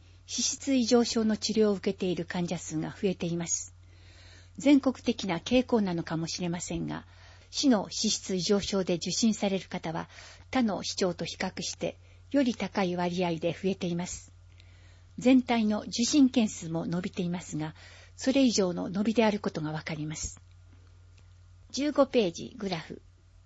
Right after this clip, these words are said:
受診件数と脂質異常症受診件数の比較。栃木県宇都宮市、下野市の比較です。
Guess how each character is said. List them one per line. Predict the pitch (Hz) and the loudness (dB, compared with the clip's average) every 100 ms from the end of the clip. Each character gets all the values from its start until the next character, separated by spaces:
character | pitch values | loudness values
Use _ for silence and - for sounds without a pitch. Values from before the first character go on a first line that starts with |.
| - - - - - | -20 -20 -20 -14 -6
受 | 240 | -2
診 | 302 285 | 2 2
件 | 254 240 220 | 4 2 0
数 | 196 180 | -6 -8
と | - | -4
脂 | 180 - - - | -6 -8 -20 -14
質 | - - - - 254 - | -8 -4 -4 -6 -6 -4
異 | 214 | 0
常 | 247 240 | 4 4
症 | - 190 165 | 2 -2 -2
受 | 160 | -2
診 | 190 226 202 | 0 0 0
件 | 202 180 | 0 -4
数 | - 170 | -6 -8
の | 165 | -6
比 | 156 - | -8 -8
較。 | 160 - - - - - - - - - - - - - - | -10 -10 -14 -16 -20 -20 -20 -20 -20 -20 -20 -20 -20 -20 -12
栃 | - 254 302 302 | -6 -2 2 2
木 | - | 2
県 | 180 139 - 202 | -2 -4 -10 -14
宇 | - 247 | -2 2
都 | 247 | 4
宮 | 214 208 | 2 -2
市、 | - - - | -4 -8 -10
下 | - 208 | -4 -2
野 | 214 - 190 | -2 -2 -8
市 | - 165 | -6 -6
の | 156 - | -8 -10
比 | - | -12
較 | 175 170 | -12 -10
で | 156 170 | -12 -12
す。 | - - | -14 -20